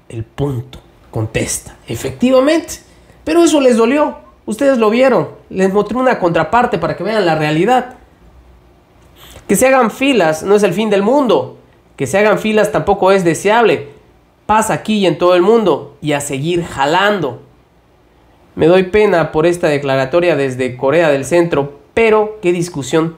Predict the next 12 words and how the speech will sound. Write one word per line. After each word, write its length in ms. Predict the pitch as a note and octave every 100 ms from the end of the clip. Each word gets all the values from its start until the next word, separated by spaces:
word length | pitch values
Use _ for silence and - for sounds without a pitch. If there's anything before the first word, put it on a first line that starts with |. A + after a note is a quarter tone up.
| -
tan 240 | C3+ C3
más 280 | D3 E3+ E3
tonta 500 | E3+ E3 D#3 D3 D3 - _
la 340 | C3+ B2 A#2+
de 140 | A#2 A#2+
hoy. 220 | C#3 C#3+ - - _ - _ _ _
Javier 580 | - A#2+ C3 C#3 C3+ - - _
Verain. 680 | - B2 B2 A#2+ B2 A#2+ A#2 - - - - - -
Así 260 | - G#2 C3
es. 400 | A2+ - - - - - - - -
Hasta 440 | - C#3 - D3+ F3+
eso, 400 | G#3+ - C4